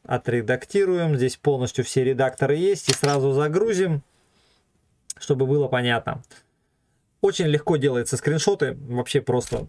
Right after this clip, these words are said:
на раз-два. Причем самое интересное, как вы понимаете, ссылка, ссылка сразу идет, э, у нас сюда. Видите?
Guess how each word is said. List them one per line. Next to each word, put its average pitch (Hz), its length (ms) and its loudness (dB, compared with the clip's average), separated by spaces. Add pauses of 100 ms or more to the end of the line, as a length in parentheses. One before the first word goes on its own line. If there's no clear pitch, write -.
на 120 180 0
раз-два. 110 560 0
Причем 135 300 0
самое 147 260 2
интересное, 156 540 0
как - 260 -2
вы 120 80 0
понимаете, 139 540 0
ссылка, 202 600 0 (220)
ссылка 147 460 -2
сразу 143 500 0
идет, 123 460 0 (120)
э, 120 460 2
у 117 120 -4
нас - 560 -2 (480)
сюда. 117 460 -2 (760)
Видите? 131 400 -2